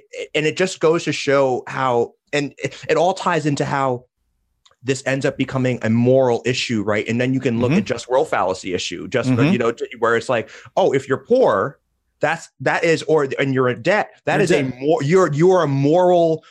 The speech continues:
Speaker 1: there's something morally wrong with you, right? Those things are very connected. And I think that you cannot talk about how the Amer-, how, how the entire world runs, but especially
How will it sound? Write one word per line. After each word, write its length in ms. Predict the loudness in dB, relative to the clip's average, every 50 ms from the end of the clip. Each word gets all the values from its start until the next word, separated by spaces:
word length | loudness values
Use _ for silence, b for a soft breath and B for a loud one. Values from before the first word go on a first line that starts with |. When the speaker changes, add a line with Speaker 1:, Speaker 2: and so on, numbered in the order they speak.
| b b
Speaker 1:
there's 140 | -2 0 0
something 220 | 0 0 2 2
morally 520 | 2 2 4 6 6 6 6 6 4 4 2
wrong 260 | 2 2 0 0 0 -4
with 160 | -6 -10 -8
you, 60 | -4
right? 120 | -4 -2 2
Those 160 | 0 0 2
things 200 | 2 0 0 2
are 60 | 0 -2
very 360 | -2 -4 -6 -2 0 0 0 0
connected. 580 | -2 -2 -2 0 -2 -2 -2 -2 -2 -2 0
And 100 | 0 -2
I 100 | -2 -2
think 240 | -2 -2 -4 -4 -2
that 140 | -4 -4 -2
you 80 | -4 -4
cannot 480 | -6 -6 -4 -4 -2 -2 -2 -4 -4
talk 280 | -4 -2 -2 -2 0 -2
about 240 | -2 -4 -4 -4 -2
how 140 | -2 -4 -2
the 140 | -2 -4
Amer-, 300 | -4 -2 0 0 0 0
how, 240 | -2 -2 -4 -4 -4 -6 -6
how 120 | -6 -4
the 100 | -2 -2
entire 300 | -2 -2 -2 0 0 0
world 280 | 2 2 2 2 2 0
runs, 200 | 0 -2 0 0
but 100 | -2 -4
especially 840 | -4 -4 -14 -20 _ _ -2 -2 -2 -2 -2 -2 -2 -2 -2 -4